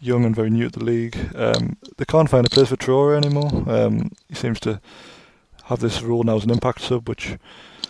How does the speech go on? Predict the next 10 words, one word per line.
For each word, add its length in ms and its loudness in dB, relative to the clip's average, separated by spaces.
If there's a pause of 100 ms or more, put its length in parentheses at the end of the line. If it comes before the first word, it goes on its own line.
(240)
I 100 -18
can't 220 2
imagine 760 2 (160)
is 100 -8
what 140 -2
he 120 0
wants. 280 -2 (320)
Um, 460 -4
it's, 320 -14
it's, 320 -16